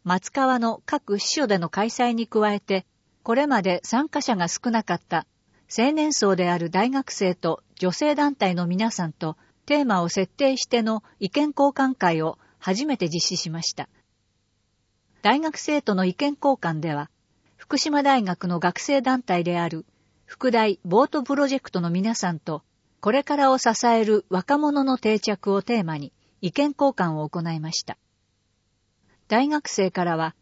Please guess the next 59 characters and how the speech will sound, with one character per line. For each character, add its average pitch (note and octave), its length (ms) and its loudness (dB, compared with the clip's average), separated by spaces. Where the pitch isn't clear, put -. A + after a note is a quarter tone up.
車 C#4+ 340 2
が C#4+ 120 0
な C4+ 160 0
く、 E3 220 -6
大 A3+ 180 4
学 D4 240 -2
周 D4+ 220 0
辺 A#3 200 2
で F3+ 120 0
生 G#3+ 200 0
活 - 260 -4
す B3 140 -4
る A#3+ 100 2
に E3+ 120 0
は D3+ 160 -2
不 C4+ 180 -4
便 A3 220 2
で D#3 140 -2
あ D3+ 100 -4
る。 - 100 -14
市 C#4+ 180 -4
が G#3+ 100 0
発 F#3 220 -2
信 C#4 240 0
し - 120 -6
て B3+ 140 2
い A#3+ 60 2
る A3+ 140 2
情 A3+ 220 6
報 A3 220 2
が G3+ 220 -2
大 A3 180 4
学 C#4+ 200 -2
生 A3 260 2
に F3 120 0
は D#3+ 120 -2
届 A#3 340 2
い F#3+ 40 -4
て E3+ 100 -4
い D#3 140 -2
な D#3+ 160 -4
い、 - 100 -12
な B3+ 140 2
ど G#3 100 2
の F3 100 2
現 G#3+ 220 4
状 C4+ 160 2
に C4 140 0
つ B3+ 140 -4
い F#3 80 0
て E3 260 -4
意 A#3+ 100 -6
見 F#3 220 0
が D3+ 80 -4
あ C#3+ 80 -4
り D3+ 100 -6
ま D#3+ 120 -6
し - 120 -8
た。 C#3+ 160 -10